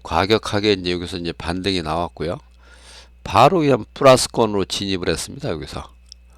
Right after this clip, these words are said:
이렇게 이제 한때 이렇게 급락했던, 한 시간 동안에 이제 급락했던 거를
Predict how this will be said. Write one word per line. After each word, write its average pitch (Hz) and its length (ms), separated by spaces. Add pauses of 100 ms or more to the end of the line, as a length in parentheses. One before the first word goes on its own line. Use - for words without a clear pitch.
(880)
이렇게 101 320
이제 90 360 (720)
한때 113 300
이렇게 98 240
급락했던, 95 1400 (540)
한 135 220
시간 120 300
동안에 117 300
이제 101 180
급락했던 101 880
거를 120 320